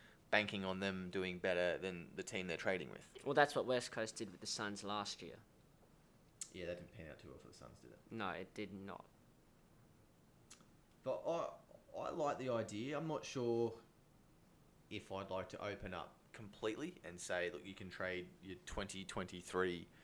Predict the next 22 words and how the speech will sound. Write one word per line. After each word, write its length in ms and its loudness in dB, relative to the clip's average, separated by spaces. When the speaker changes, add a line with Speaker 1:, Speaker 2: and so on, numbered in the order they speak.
Speaker 1:
future 380 0
first 360 2
round 220 0
pick 300 -6
for 420 0
a 40 -12
particular 500 -2
player," 360 0
or 140 -4
anything 280 -10
like 180 -6
that. 240 -4
But 180 -6
I'd, 120 4
I'd 140 2
be 220 -2
open 360 2
to 120 -8
the 80 -8
suggestion 460 -6
of 60 -8
maybe 480 -4